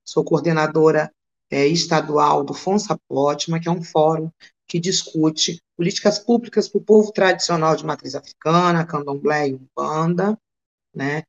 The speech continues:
Sou conselheira de igualdade racial no município de Vila Velha, fui conselheira do Estado também. Hoje estou presidenta do Conselho da Mulher de Vila Velha, faço parte do conceia,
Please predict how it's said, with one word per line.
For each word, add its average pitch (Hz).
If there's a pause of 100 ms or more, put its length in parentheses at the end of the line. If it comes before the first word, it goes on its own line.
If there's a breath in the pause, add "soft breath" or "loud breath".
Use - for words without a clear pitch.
Sou 175
conselheira 175 (200 loud breath)
de 156
igualdade 156
racial 156
no 151
município 147
de 131
Vila 135
Velha, 151 (320)
fui 170
conselheira 175
do 170
Estado 160
também. 143 (380)
Hoje 190
estou 185
presidenta 185
do 185
Conselho 180
da 170
Mulher 165
de -
Vila 202
Velha, 143 (360)
faço 170
parte 190
do -
conceia, 170